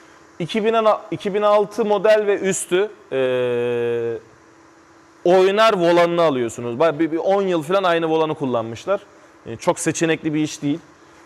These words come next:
Look veya Saks marka var. Ben Saks, e, kullandım daha önce. Bir sorun yaşamadığım için yine Saks aldım. Look kullanmadığım için bilmiyorum. Saks marka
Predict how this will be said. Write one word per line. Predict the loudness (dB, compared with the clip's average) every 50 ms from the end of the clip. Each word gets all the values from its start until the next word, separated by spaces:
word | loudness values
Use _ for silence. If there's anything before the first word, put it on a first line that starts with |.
| -14 -8 -2
Look | 2 2 2 2 0 -2 0 2
veya | 4 4 4 4
Saks | 2 2 2 2 2 2 0 -2
marka | 0 2 2 2 2 0 2 2
var. | 2 2 0 -2 -10 -20
Ben | -18 -4 0 2 2 2
Saks, | 2 0 2 2 2 2 2 -2 -6 -6 -8 -12 -14 -8 -4
e, | -2 0 0 0 0 -2 -2 -4 -6 -6 -8 -8
kullandım | -6 -4 -4 -4 -4 -4 -6 -8 -8 -4
daha | -4 -2 -2 -2
önce. | -4 -2 -2 0 -2 -2 -4 -12 -20 -20 -20 -20 -20 -20 -12 -8
Bir | -6
sorun | -2 0 2 2 2 2
yaşamadığım | 0 0 -2 0 0 2 2 2 2 2 0 0
için | -2 -2 -2 0
yine | 2 2 2 2 0
Saks | 0 2 0 0 0 0 0
aldım. | 0 0 0 -2 -4 -6 -4 -2 -2
Look | -2 -2 -2
kullanmadığım | -2 -2 0 2 2 0 0 0 -2 -2 -2 -4 -4
için | -6 -8 -8 -6 -4 -4
bilmiyorum. | -4 -4 -4 -6 -8 -10 -12 -14 -18 -20 -20 -20 -20 -20 -16
Saks | -10 -8 -6 -2 2 2 2 2 2 -2 -2
marka | 2 2 2 2 2 2 2 2 2 2 0 -6 -14